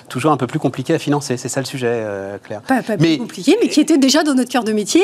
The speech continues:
Speaker 2: et qu'on est, euh, qu'on, qu'on s'est trouvé naturellement à faire avec un partenaire, euh, comme Rizocar, euh, puisque lui avait vraiment déployé, euh, une interface client, euh, euh, cette expérience qui est là, qui encore une fois ne se limite pas à un produit financier.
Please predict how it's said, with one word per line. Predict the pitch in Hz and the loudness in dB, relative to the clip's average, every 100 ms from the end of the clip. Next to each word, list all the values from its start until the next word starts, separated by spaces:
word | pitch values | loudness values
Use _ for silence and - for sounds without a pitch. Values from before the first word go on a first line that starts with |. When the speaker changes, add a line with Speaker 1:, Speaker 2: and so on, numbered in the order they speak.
| 415 | 4
Speaker 2:
et | |
qu'on | - 214 | 2 0
est, | 226 226 | 2 2
euh, | 202 202 202 | 2 2 0
qu'on, | 233 | -2
qu'on | - 220 | -2 -2
s'est | 247 233 | -2 -2
trouvé | - 233 294 | 0 4 4
naturellement | 247 262 - 254 233 214 | 4 2 0 0 0 0
à | 208 | 0
faire | - 302 370 - | 0 2 2 0
avec | 226 262 262 | -2 -2 -2
un | |
partenaire, | 226 220 240 233 247 | -4 -4 -2 0 0
euh, | 220 196 | -2 -2
comme | 226 | -4
Rizocar, | 202 214 196 233 339 370 - - - 208 | -2 -2 -2 0 0 0 -2 -10 -8 -4
euh, | |
puisque | 196 196 - | -4 -4 -4
lui | 220 269 339 | 2 4 4
avait | 220 208 | 0 -4
vraiment | 214 254 302 | 0 4 4
déployé, | 233 - 214 254 339 | 2 -2 0 2 2
euh, | 247 202 - - - | 2 -2 -8 -6 4
une | 285 | 6
interface | 269 247 220 208 | 6 0 -8 -10
client, | - - 208 240 320 349 | -10 -8 -2 4 6 6
euh, | 226 208 - - - | 2 -2 -6 -18 -6
euh, | 202 196 | -4 -2
cette | - 254 | -2 -2
expérience | 233 240 220 262 294 - 220 | -4 -2 2 4 2 0 -2
qui | 254 | 0
est | |
là, | 381 | 0
qui | 381 254 | 2 0
encore | 262 | 4
une | 320 | 2
fois | 311 403 - - | 2 0 -4 0
ne | 254 | 4
se | 277 349 | 4 6
limite | 302 320 311 | 6 6 4
pas | 370 | 2
à | |
un | 339 | 2
produit | - 294 | 4 2
financier. | 285 302 311 - 320 | 4 6 6 2 -4